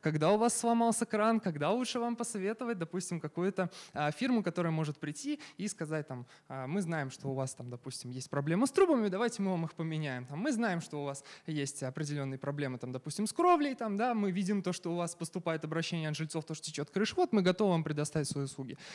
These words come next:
Вот, это тоже еще одна, собственно говоря, коммерческая бизнес-модель, которая используется сейчас, и, в принципе, это нормально, потому что, ну, это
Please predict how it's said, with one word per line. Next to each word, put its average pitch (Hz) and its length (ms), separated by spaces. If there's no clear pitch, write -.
Вот, 165 180
это 190 180
тоже 285 280
еще 233 240
одна, 202 280
собственно 180 300
говоря, 190 160
коммерческая 180 560
бизнес-модель, 175 520
которая 156 380
используется 196 500
сейчас, 165 400
и, 170 120
в - 80
принципе, 214 360
это 185 140
нормально, 165 420
потому 147 300
что, 147 260
ну, 147 340
это 170 280